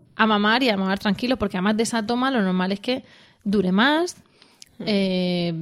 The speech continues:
Speaker 1: el bebé al estar más relajado, pues también mame más tranquilamente, saque más la leche que más nos gusta del fondo, que es más grasita, engorde, todas esas cosas que,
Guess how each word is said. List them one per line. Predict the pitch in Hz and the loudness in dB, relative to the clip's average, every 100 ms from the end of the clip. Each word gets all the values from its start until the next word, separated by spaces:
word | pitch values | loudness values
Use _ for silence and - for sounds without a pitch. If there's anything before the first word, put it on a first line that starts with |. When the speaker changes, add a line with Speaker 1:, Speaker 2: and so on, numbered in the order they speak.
| 160 - | -10 -6
Speaker 1:
el | 190 | -2
bebé | 185 190 | 2 2
al | 196 | 2
estar | - 190 | 0 -2
más | 185 | -2
relajado, | 185 180 - 190 196 190 180 | -4 -4 -2 0 2 0 -2
pues | 190 - | -4 -4
también | 180 185 | -2 0
mame | 185 180 185 | 0 0 -2
más | 180 180 | -4 -6
tranquilamente, | - 180 180 180 175 226 254 247 254 262 269 | -8 -10 -6 -4 -2 0 0 0 0 2 2
saque | 262 208 190 185 | 0 -2 -4 -2
más | 180 180 185 180 | -4 -2 -2 -2
la | 180 | -2
leche | 180 185 - 190 | -2 -2 -4 -4
que | 185 180 | -2 -2
más | 175 180 | -2 -2
nos | 180 175 | -2 -2
gusta | 185 202 196 180 | -4 -4 -2 -2
del | 175 | -2
fondo, | 220 269 262 | -2 -2 -2
que | 240 | -2
es | 190 | -2
más | 185 | -2
grasita, | 185 175 - 262 226 254 262 269 | -2 -4 -2 -2 0 0 0 -2
engorde, | 196 190 233 226 | -2 -2 -2 -4
todas | 185 - | -8 -12
esas | 180 | -8
cosas | 190 214 208 | -6 -6 -6
que, | 180 | -6